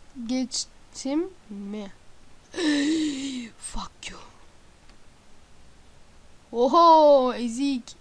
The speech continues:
Hoppala. Kafam öyle bir taş kafalı adam.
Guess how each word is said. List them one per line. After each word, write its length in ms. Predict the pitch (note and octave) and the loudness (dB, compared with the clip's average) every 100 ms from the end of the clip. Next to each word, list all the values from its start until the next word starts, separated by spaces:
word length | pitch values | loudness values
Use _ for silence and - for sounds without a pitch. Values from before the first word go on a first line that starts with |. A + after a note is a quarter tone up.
| - | -12
Hoppala. 1200 | - E4 G#4+ A4+ - E4 D#4 C#4+ C4+ B3 A3+ G3+ G3 - - - - - | 0 4 4 2 2 4 4 4 4 2 0 -4 -12 -20 -20 -20 -20 -12
Kafam 400 | B3+ B3 D4 D4+ | -6 0 2 4
öyle 280 | D4 D4 D#4 | 4 2 -2
bir 160 | D#4+ - - - - - | -4 -6 -18 -20 -20 -4
taş 280 | C#4 C#4+ | -2 0
kafalı 680 | - C#4+ - B3+ C4+ C#4 - - - | 0 -2 0 -2 2 0 0 -12 -12
adam. 420 | G#3 G#3+ A3 F#3+ | -8 -4 -4 -4